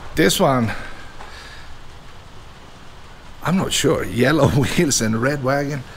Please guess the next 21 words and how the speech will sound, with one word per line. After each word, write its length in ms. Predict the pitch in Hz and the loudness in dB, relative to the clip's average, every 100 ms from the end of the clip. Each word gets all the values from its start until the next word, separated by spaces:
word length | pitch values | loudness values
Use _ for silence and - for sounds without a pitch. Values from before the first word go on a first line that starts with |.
| - - - - - | -14 -14 -14 -12 -2
Um, 720 | 104 110 117 120 120 113 - - | 2 4 4 4 2 -2 -6 0
I 100 | 185 | 4
don't 120 | 233 | 4
know 160 | 226 220 | 6 4
if 160 | 190 | 4
this 220 | 156 170 | 2 2
is, 300 | 160 151 - | 4 2 2
uh, 360 | 143 160 143 107 | 4 4 4 4
original 640 | 123 135 143 147 170 180 190 | 6 6 6 4 4 2 0
or 380 | - 123 123 | 2 4 4
if 120 | 131 - | 4 2
somebody 400 | 147 143 117 110 | 2 4 4 4
donated 680 | 110 127 139 143 - 139 120 104 | 4 2 2 0 0 0 0 0
this 260 | 139 139 | 2 2
and 120 | 123 101 | 2 2
they 80 | |
painted 440 | 87 120 131 131 135 | 2 2 2 2 2
it. 120 | 135 - - - - - - - - - - - - - - - - - - - - - - - - - - - - - - - | 2 -2 -10 -10 -10 -12 -12 -12 -12 -12 -10 -10 -8 -8 -6 -6 -6 -8 -10 -12 -10 -8 -8 -10 -12 -12 -6 -4 -4 -6 -6 0
I'm 100 | - | 4
too 200 | - 151 | 6 6
close. 580 | - 160 80 - - | 6 6 4 0 -2